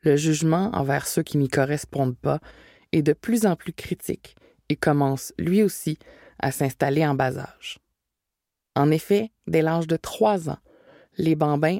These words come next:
en viennent parfois à percevoir les enfants gros comme étant paresseux, non attirants, malheureux, impopulaires,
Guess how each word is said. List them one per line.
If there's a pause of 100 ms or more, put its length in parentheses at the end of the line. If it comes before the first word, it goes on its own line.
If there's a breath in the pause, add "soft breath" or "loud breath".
en
viennent
parfois
à
percevoir
les
enfants
gros (480 loud breath)
comme
étant
paresseux, (640 soft breath)
non
attirants, (500 soft breath)
malheureux, (500 soft breath)
impopulaires,